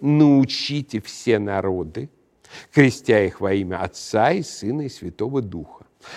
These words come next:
уча их соблюдать все, что я повелел вам». Не идите, научите отдельных индивидов, семьи, кланы,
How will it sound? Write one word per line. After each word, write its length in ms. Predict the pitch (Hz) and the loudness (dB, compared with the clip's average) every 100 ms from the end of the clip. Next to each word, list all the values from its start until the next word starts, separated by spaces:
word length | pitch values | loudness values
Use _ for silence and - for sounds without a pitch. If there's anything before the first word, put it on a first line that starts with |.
| - | -6
уча 380 | - - 139 113 | -4 2 4 4
их 140 | 95 | 2
соблюдать 640 | - 101 90 104 95 95 - | -6 -6 -4 -2 -2 -4 -6
все, 520 | - - 120 147 180 - | -14 -2 0 0 -4 -16
что 240 | - 113 | -6 -4
я 320 | 92 98 95 | 0 4 4
повелел 600 | 95 - 120 120 87 76 - | 2 -4 -6 -8 -8 -10 -16
вам». 140 | - _ _ - - | -20 _ _ -14 0
Не 180 | 131 147 | 4 4
идите, 680 | - 143 117 170 233 - | 4 0 0 -2 0 2
научите 560 | 135 120 117 - 135 110 | 2 2 -2 -6 -2 0
отдельных 640 | 104 107 120 113 104 - | 0 -2 -4 -2 -2 -4
индивидов, 800 | 123 107 139 117 95 107 101 92 - | -6 -4 -4 -4 -4 -4 -6 -8 -12
семьи, 760 | - - 127 123 110 104 95 | -18 -2 4 4 2 -2 -8
кланы, 760 | 98 - 120 123 113 107 101 | -10 2 8 10 8 4 0